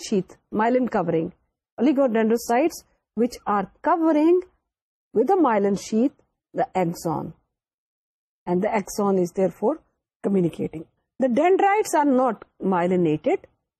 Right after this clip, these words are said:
but the axon is, because axon is the output and very important end. Now let's look at the internal structure.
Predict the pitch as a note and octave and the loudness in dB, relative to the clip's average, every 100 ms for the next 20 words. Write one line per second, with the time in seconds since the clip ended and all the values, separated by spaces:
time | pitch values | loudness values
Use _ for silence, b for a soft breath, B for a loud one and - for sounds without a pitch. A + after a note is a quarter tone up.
0 | _ _ _ _ _ _ F#3 A3+ B3 A3+ | _ _ _ _ _ _ -4 -2 -2 -4
1 | G3 A3+ D#4+ _ _ _ F#3+ F#3 D#3+ A3 | -2 -2 -4 _ _ _ -4 -4 -2 0
2 | F3+ E3+ A3+ B3+ A#3 G#3 G#3+ G#3+ G3 B3 | 0 0 -2 -2 -2 -2 -4 -2 0 0
3 | A3 G3 B3 - E3 E3 - C#4 - _ | 0 -2 -4 -2 -2 -4 -2 -2 -4 _
4 | _ - F#3 G3 A3+ E3+ D3+ C#3+ - C#3 | _ -4 -2 2 2 0 -2 -8 -8 -14
5 | - - E3+ _ _ _ E4+ F#4 G#4+ B4 | -14 -16 -18 _ _ _ 0 2 2 0
6 | - G4+ G4+ D4 A#3+ G3+ G3+ A#3 A3+ - | 0 -2 0 0 0 0 0 0 -2 0
7 | F4+ E4 A3 D3+ - _ _ _ - G3+ | 0 2 0 -2 -8 _ _ _ -10 -8
8 | - - F#4+ | -6 -2 -2